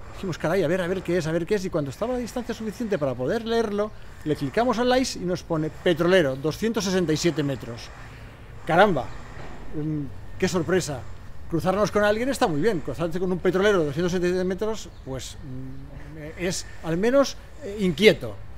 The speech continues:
Al menos inquieto. Y, bueno, distancia de cruce, no hay distancia. El petrolero, íbamos a cruzarnos en perpendicular.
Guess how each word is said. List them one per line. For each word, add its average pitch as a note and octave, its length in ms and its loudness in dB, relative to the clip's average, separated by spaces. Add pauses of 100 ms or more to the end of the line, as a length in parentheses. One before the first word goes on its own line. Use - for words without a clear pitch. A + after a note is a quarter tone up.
(120)
Al C#3+ 100 -6
menos F#3+ 180 0
inquieto. B2 360 -4 (640)
Y, G#3 220 -2 (260)
bueno, F3 280 2 (120)
distancia F#3 480 2
de B3+ 80 2
cruce, G3+ 400 2 (200)
no F#3+ 140 2
hay E3 100 8
distancia. B2+ 540 -6
El F3 120 -4
petrolero, A#3 720 4
íbamos A3 260 2
a G3 60 2
cruzarnos A3 720 4 (400)
en D3 80 -8
perpendicular. D3 920 0